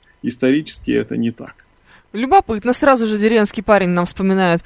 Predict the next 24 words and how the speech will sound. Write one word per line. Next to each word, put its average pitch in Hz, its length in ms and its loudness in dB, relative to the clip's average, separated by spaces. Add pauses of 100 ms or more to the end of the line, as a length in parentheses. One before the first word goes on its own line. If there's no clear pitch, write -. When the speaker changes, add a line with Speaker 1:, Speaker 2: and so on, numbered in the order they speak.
(220)
Speaker 2:
э, 180 440 2
знаменитое 190 380 2
выражение 185 440 2
"шнурки 220 360 -2
в - 60 -6
стакане", 269 420 2
говорит, 208 260 0
что - 160 -4
его 214 140 0
старший 220 360 0
сын 208 240 -2
так 175 180 -4
говорил, 214 340 2
а 190 60 4
младший 202 420 0
уже 190 180 -4
такое 196 300 0
не 196 100 2
употребляет. 220 560 0
А 180 40 2
мне 185 160 0
кажется, - 300 -2
что - 120 0
это 202 200 0